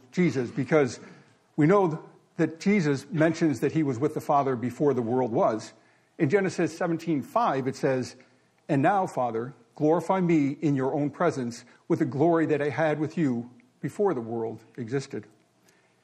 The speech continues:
And he was before all things in Colossians one seventeen. And he is before all things, and in him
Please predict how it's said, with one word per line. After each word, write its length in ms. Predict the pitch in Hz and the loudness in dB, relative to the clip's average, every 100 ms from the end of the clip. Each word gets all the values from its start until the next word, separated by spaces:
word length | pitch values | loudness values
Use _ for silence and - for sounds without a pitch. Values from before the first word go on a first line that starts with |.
| _ _ | _ _
And 120 | 147 | 0
he 100 | 151 | 4
was 240 | 202 208 160 | 4 2 0
before 340 | 160 - 175 | -2 0 2
all 120 | 156 | 2
things 520 | 147 175 151 139 101 - | 2 2 2 0 -4 -10
in 160 | 170 139 | -6 -6
Colossians 500 | - 127 123 131 117 | -2 -2 -2 -6 -8
one 220 | 120 123 | -6 -8
seventeen. 640 | - 120 110 147 135 110 - _ _ _ _ - | -8 -8 -6 -6 -6 -8 -16 _ _ _ _ -4
And 120 | 151 | 0
he 140 | 175 | 2
is 120 | 196 | 2
before 360 | 151 170 185 170 | 2 -2 0 0
all 120 | 156 | 0
things, 400 | 151 202 165 139 | 0 0 0 2
and 120 | 143 | 2
in 100 | 160 | 2
him 240 | 139 156 | 2 0